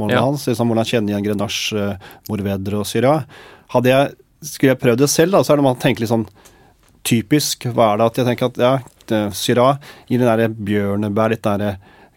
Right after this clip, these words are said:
Speaker 2: kamfer og litt sånn pepperaktige.
Speaker 1: Mm.
Speaker 2: Hvis jeg kjenner igjen det, så er det kanskje fra Syrah.
Speaker 1: Mm.
Speaker 2: Eh,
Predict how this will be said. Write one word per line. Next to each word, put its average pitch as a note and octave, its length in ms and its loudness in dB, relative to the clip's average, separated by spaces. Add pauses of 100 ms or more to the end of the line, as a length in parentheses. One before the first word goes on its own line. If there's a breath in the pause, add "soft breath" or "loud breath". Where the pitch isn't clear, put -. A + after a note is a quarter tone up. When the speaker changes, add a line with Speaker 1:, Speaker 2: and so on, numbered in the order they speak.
(100)
Speaker 2:
kamfer G#2 560 -2
og - 20 2
litt G#2 80 -4
sånn G#2 140 -4
pepperaktige. A#2 720 -2 (260)
Speaker 1:
Mm. C3+ 80 -12
Speaker 2:
Hvis A2+ 140 -4
jeg - 80 -6
kjenner G#2 180 0
igjen G#2 140 -2
det, C3 100 4
så A2+ 140 0
er - 60 -2
det - 40 -8
kanskje F#2+ 220 -8
fra G2 100 -6
Syrah. A#2 300 0 (340 loud breath)
Speaker 1:
Mm. A2 140 -2 (100)
Speaker 2:
Eh, G#2 220 -2